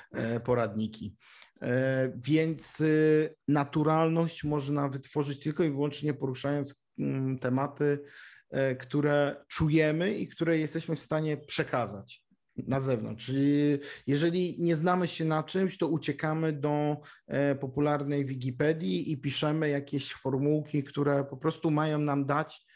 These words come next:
content w formie technicznej. Natomiast praktycznie i jakościowo to nic nie wnosi.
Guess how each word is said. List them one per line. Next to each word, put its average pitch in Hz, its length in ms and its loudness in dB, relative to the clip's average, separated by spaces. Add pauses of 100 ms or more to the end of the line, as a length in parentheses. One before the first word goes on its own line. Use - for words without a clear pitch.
(340)
content 170 680 2
w - 260 -20
formie 160 500 2
technicznej. 147 800 -2 (420)
Natomiast 160 720 0
praktycznie 165 760 0
i 160 300 0
jakościowo 160 720 2
to 151 180 -2
nic 143 260 0
nie 147 140 2
wnosi. 131 540 -4